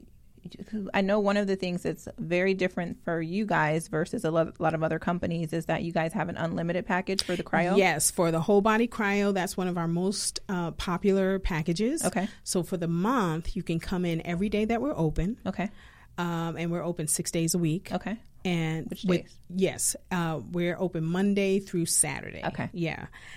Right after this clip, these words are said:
Speaker 2: And you can check the, our website, um, for specific times.
Speaker 1: Okay.
Speaker 2: And so most of our clients love that. They absolutely love it. But for those who travel and can't get in as much,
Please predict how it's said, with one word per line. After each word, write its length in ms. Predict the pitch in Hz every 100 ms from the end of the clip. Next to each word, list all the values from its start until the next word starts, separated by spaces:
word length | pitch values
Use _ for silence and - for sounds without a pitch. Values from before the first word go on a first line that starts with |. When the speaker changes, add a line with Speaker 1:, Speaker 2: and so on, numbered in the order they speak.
| -
Speaker 2:
And 280 | 165 165 170
you 80 | 170
can 100 | 214
check 240 | 214 180
the, 80 | 190
our 240 | 147 180
website, 680 | 170 170 - 175 156 156 -
um, 480 | 170 156 160 156 156
for 400 | - 170 160 156
specific 540 | - - 156 156 -
times. 460 | - 151 143 160 -
Speaker 1:
Okay. 180 | 196 - - -
Speaker 2:
And 680 | 175 165 160 160 160 160 -
so 180 | - 202
most 300 | 180 220 -
of 80 | 180
our 100 | 170
clients 460 | - 160 156 - 180
love 680 | 160 165 170 165 156 151
that. 320 | 147 135 123
They 120 | 151 135
absolutely 480 | 156 151 170 151
love 220 | 165 156 151
it. 140 | -
But 200 | 160 147
for 140 | - 156
those 320 | 156 180 180
who 140 | 190
travel 800 | 156 - 226 277 294 165 135 151 - - - -
and 320 | 165 160 160
can't 300 | - 180 -
get 220 | 165 170
in 340 | 180 233 220 208
as 220 | 165 156
much, 560 | 147 147 147 - -